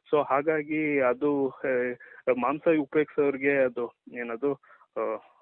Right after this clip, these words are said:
ಏನದು, ಸ-, ಸ್ವರ್ಗ ಅದು ಸಿಗೋದಿಲ್ಲ ಹಾಗೆ ಅಂತ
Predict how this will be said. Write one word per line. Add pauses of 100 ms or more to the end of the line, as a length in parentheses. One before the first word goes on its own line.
ಏನದು,
ಸ-,
ಸ್ವರ್ಗ
ಅದು
ಸಿಗೋದಿಲ್ಲ
ಹಾಗೆ
ಅಂತ